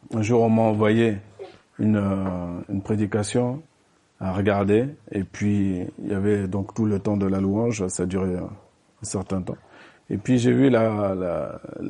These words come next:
la fille, moi si c'était moi en tout cas, <laughs> la fille qui faisait la louange.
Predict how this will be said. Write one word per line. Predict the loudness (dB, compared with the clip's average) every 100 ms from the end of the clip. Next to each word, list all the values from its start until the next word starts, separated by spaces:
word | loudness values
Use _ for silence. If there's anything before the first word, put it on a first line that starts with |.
| -12 -2
la | 0 2
fille, | 4 4 4
moi | 0 -4
si | -4 -8
c'était | -6 -2
moi | 0 0
en |
tout | 0
cas, | -2 -2 -2 -10 -20
<laughs> | -20 -2
la | 0 2
fille | 4 4 4
qui | 0
faisait | 2 4 4
la | 4
louange. | 2 4 2 -2